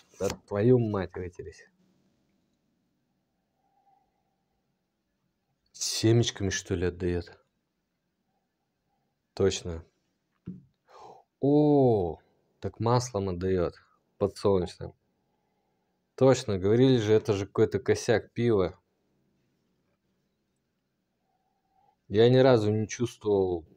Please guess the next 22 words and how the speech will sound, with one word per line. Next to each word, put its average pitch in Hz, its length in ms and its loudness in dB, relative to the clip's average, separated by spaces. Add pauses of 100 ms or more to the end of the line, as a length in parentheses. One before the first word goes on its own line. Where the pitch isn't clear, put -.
(100)
Да. 90 220 -20 (1600)
Ну 117 160 0
так 143 220 0
это 123 240 4
то - 300 0
же - 60 -10
самое 98 360 -2
получается. 87 460 -6
Подсолнечное 98 680 -6
масло, 135 460 0
оно 90 300 -2
же, 85 100 -4
это 85 340 -12
же 82 240 -20 (180)
из 90 140 -20
семечек. 123 720 -2 (840)
Подсолнуха, 131 720 2
то - 140 -2
есть - 220 -6
вот. 80 200 -8 (2250)
Ну 120 200 0
да. 113 360 2